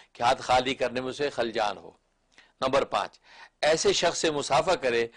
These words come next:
जो रास्ते में तेजी से जा रहा हो और ना ही इस गरज के लिए उसे रोके, शायद इस तरह उसका कोई नुकसान हो।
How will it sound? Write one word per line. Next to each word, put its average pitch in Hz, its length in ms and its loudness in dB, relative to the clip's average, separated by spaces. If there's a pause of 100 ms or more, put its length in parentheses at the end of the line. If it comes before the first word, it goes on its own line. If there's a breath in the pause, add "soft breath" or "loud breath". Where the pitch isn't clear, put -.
(300 loud breath)
जो 139 140 2
रास्ते 135 460 2
में 160 260 2
तेजी 147 340 0
से 143 160 -2
जा 113 180 2
रहा 135 140 4
हो 156 220 -2 (1300 loud breath)
और 139 200 4
ना 143 160 4
ही 160 320 2 (340 soft breath)
इस 160 180 2
गरज 131 340 4
के 180 160 2
लिए 170 100 4
उसे 143 360 0
रोके, 120 460 2 (280 loud breath)
शायद 151 340 2
इस 151 200 -4
तरह 160 200 6
उसका 151 220 2
कोई 143 140 0
नुकसान 139 420 0
हो। 139 220 -8